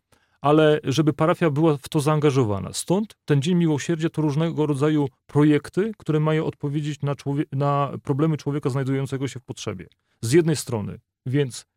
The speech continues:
te inicjatywy dotyczące nędzy materialnej, a więc zbiórka pieniędzy, pomoc, y, konkretnej rodzinie, jakimś pogorzelcom, na przykład zbiórka, zb-, zbiórka, y, środków dla,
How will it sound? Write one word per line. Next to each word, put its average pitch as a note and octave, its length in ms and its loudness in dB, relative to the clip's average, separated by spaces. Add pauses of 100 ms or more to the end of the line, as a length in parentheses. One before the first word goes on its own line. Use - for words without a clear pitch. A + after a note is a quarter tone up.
te D3+ 120 4
inicjatywy C3 800 0 (320)
dotyczące C3+ 520 0
nędzy C3+ 260 2
materialnej, A2+ 580 0
a G#2 80 -2
więc G2 360 -8
zbiórka B2 340 -4
pieniędzy, G2+ 460 -6 (420)
pomoc, B2+ 420 -2
y, A#2+ 340 -4 (100)
konkretnej B2 540 -2
rodzinie, A2 520 -2 (180)
jakimś - 200 -12
pogorzelcom, A#2+ 720 -2
na G2+ 100 -8
przykład - 280 -14
zbiórka, G#2 480 -10 (340)
zb-, A2 240 -10
zbiórka, B2+ 600 -2
y, A#2+ 560 -4
środków B2+ 760 -4
dla, A2+ 520 -2